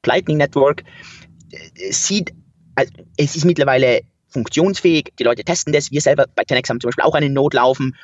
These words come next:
um das ein bisschen zu testen und, äh, es scheint alles hervorragend zu funktionieren und wenn das, wenn einmal eine große Exchange zum Beispiel anfängt und Lightning bei sich integriert, boah, dann,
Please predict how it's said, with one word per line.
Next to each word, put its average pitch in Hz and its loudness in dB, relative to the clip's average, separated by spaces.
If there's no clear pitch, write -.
um 147 -4
das 123 -2
ein 127 -10
bisschen 135 -6
zu 127 -10
testen 131 -2
und, 151 -4
äh, 135 0
es 160 2
scheint 170 0
alles 156 0
hervorragend 151 -2
zu 160 -6
funktionieren 175 2
und 131 -2
wenn 151 0
das, - -2
wenn 220 2
einmal 196 0
eine 233 0
große 196 0
Exchange 165 0
zum 127 -4
Beispiel 117 -2
anfängt 123 -4
und 110 -4
Lightning 143 -2
bei - 0
sich - -6
integriert, 147 0
boah, - 0
dann, 127 -4